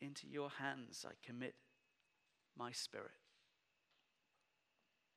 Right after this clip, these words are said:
Maybe the greatest temptation for Jesus was always to turn aside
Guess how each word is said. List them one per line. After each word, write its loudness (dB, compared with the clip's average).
Maybe 6
the 6
greatest 6
temptation 2
for -4
Jesus 0
was -4
always 2
to -6
turn 0
aside 0